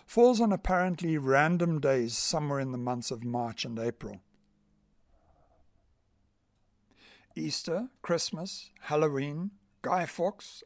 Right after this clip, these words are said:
and Valentine's Day are occasions hugely exploited commercially, and they've kind of lost their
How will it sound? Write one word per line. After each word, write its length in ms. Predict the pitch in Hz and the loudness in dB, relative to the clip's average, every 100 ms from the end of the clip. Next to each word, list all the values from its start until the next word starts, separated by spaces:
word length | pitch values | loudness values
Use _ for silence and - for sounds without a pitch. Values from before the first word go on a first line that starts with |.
| - | -6
and 140 | 139 | -4
Valentine's 680 | 120 135 160 143 139 131 117 | -2 -2 -4 -6 -6 -6 -6
Day 280 | 131 131 185 - - - | -2 -2 -2 -10 -20 -8
are 140 | - 190 | 0 0
occasions 560 | 185 202 185 190 165 | 0 -2 -2 -2 -4
hugely 720 | 143 - 196 196 190 131 160 | -8 -2 0 2 0 -2 -4
exploited 640 | 135 - - 139 127 139 - | -4 -6 -8 -6 -6 -8 -10
commercially, 720 | 139 127 131 131 117 107 101 - - - | -8 -6 -4 -4 -6 -8 -12 -16 -20 -14
and 140 | 180 | -2
they've 180 | 156 - | 0 0
kind 280 | 247 262 233 | -2 0 0
of 100 | 175 | 2
lost 420 | 160 175 - - | 2 2 -2 -4
their 460 | 160 147 147 143 | 0 4 4 2